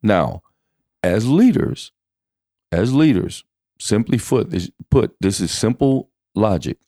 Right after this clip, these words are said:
Your job as a worker or follower is to make your leader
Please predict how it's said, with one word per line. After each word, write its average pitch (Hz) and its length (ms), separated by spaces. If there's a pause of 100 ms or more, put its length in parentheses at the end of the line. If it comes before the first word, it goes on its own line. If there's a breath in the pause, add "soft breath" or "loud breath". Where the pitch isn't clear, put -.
(920)
Your 110 240
job 117 520 (140)
as 82 200
a 78 60
worker 107 600
or 78 160
follower 82 600 (220)
is 87 140
to 80 100
make 101 280
your 98 160
leader 87 480